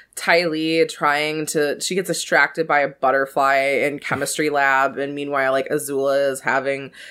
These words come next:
to keep, like, the entire thing from, from blowing up. <laughs>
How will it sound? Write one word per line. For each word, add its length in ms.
to 100
keep, 400
like, 180
the 140
entire 560
thing 500
from, 720
from 280
blowing 420
up. 380
<laughs> 40